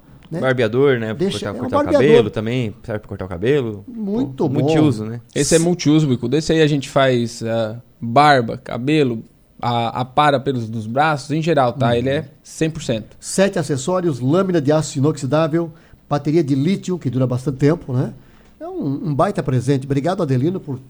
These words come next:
Speaker 1: pensar no nosso ouvinte aqui e trazer esses dois brindes bem legais. Mas tem que ligar para a Rádio Marconi agora, três quatro meia cinco, dez cinquenta e cinco.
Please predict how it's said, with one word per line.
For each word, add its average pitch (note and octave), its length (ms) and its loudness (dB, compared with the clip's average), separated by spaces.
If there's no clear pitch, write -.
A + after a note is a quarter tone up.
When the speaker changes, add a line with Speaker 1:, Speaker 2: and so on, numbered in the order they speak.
Speaker 1:
pensar C#3 420 -4
no C3 80 -6
nosso C3 300 -4
ouvinte A#2+ 320 -4
aqui C#3+ 340 -6
e - 40 -8
trazer C#3 380 0
esses C#3+ 220 -6
dois D#3 260 0
brindes C#3 420 -4
bem A#2 240 0
legais. B2 480 -2
Mas D3 720 2
tem G3+ 300 6
que G#3 120 -8
ligar E3+ 500 2
para E3+ 200 -2
a - 20 0
Rádio C#3+ 240 -2
Marconi C#3 380 -2
agora, D3 320 0
três C#3+ 240 -2
quatro C#3 320 -2
meia C3 180 2
cinco, D#3 280 -4
dez C#3 160 -2
cinquenta C3 340 -6
e A#2+ 60 -2
cinco. - 260 -10